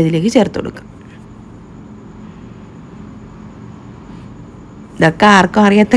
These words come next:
കാര്യമൊന്നുമല്ല. പിന്നെ നമ്മളൊരു ഡെയിലി വ്ലോഗ് ഇങ്ങനെ കാണിക്കുന്നതുകൊണ്ടാണേ. ഞാൻ ഇപ്പോൾ രാത്രി ആ ഒരു ഡിന്നറിന് തയ്യാറാക്കി എന്താണെന്നുള്ളത്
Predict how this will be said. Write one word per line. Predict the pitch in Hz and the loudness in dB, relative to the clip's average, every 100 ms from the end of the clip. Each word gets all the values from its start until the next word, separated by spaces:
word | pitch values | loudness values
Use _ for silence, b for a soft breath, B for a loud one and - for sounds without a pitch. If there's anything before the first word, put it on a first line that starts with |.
| 233 | 2
കാര്യമൊന്നുമല്ല. | 175 175 196 180 180 202 | 2 2 0 0 -2 -2
പിന്നെ | - 165 170 | -2 0 2
നമ്മളൊരു | 170 175 180 180 | 2 0 0 2
ഡെയിലി | 175 180 190 - - | 2 2 -2 -6 -6
വ്ലോഗ് | 202 190 190 208 | -2 0 0 -2
ഇങ്ങനെ | 202 196 196 | -2 -2 -4
കാണിക്കുന്നതുകൊണ്ടാണേ. | 196 190 190 185 170 160 160 185 359 B B B B - | -4 -4 -4 -4 -4 -4 -2 -4 -4 B B B B -6
ഞാൻ | 214 | 0
ഇപ്പോൾ | 226 220 | 2 4
രാത്രി | 214 214 | 2 2
ആ | 202 | 2
ഒരു | 196 190 | 2 0
ഡിന്നറിന് | 196 190 190 185 - - | 0 0 0 -4 -4 -4
തയ്യാറാക്കി | 185 180 170 180 | 0 0 0 0
എന്താണെന്നുള്ളത് | 170 170 170 165 170 | 0 -2 -2 -4 -6